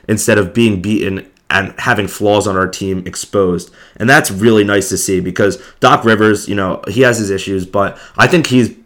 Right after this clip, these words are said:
been a better coach this year than he has in years past.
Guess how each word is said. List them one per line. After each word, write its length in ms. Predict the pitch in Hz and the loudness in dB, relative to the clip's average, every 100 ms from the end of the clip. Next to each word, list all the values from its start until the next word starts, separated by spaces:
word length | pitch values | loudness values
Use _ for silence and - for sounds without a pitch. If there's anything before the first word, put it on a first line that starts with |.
| _ | _
been 120 | 120 113 | 2 2
a 60 | |
better 240 | 95 104 95 | 2 0 2
coach 260 | 107 92 | 0 0
this 220 | 113 107 | 0 -2
year 120 | 101 95 | 0 0
than 100 | 95 | 0
he 60 | |
has 220 | 98 92 | -2 -2
in 80 | 95 | -2
years 180 | 92 92 | -4 -4
past. 460 | - 98 98 - | -2 0 0 -2